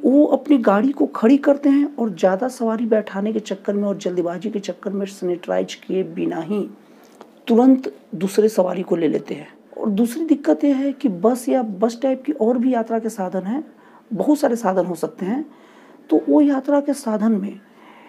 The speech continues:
यात्रियों की एग्जैक्ट संख्या सरकार को, इन लोग को नहीं देनी होती है, तो जिसके कारण वो क्या करते हैं, बिना अच्छे से सैनिटाइज किए ही अगली ट्रिप के लिए निकल जाते हैं ताकि उन्हें सवारी मिले ज़्यादा से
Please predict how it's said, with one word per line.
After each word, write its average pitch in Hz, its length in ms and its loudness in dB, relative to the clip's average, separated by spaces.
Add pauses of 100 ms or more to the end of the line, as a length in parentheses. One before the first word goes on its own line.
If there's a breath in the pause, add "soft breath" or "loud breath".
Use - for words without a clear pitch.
(140 loud breath)
यात्रियों 220 500 4
की 277 280 0 (100)
एग्जैक्ट 247 460 0
संख्या 269 520 -2
सरकार 226 580 -4
को, 247 180 -6
इन 240 180 4
लोग 247 140 0 (320)
को 277 120 4
नहीं 254 220 4
देनी 202 200 2
होती 165 280 -6
है, - 200 -18 (360 loud breath)
तो 254 80 -4
जिसके 247 320 -4
कारण 277 280 -2
वो 285 60 0
क्या 269 200 -4
करते 277 300 -4
हैं, 220 160 0
बिना 254 260 -2 (120)
अच्छे - 280 -4
से 262 100 -10
सैनिटाइज 247 580 -2
किए - 200 -2
ही 247 200 2
अगली 233 220 0
ट्रिप 226 340 -4
के 220 60 -2
लिए 208 80 0
निकल 185 240 -2
जाते 147 220 -4
हैं 190 80 -12
ताकि 233 220 -6
उन्हें 247 140 -4
सवारी 202 420 -2
मिले - 200 -6
ज़्यादा 180 300 -2
से 294 240 -6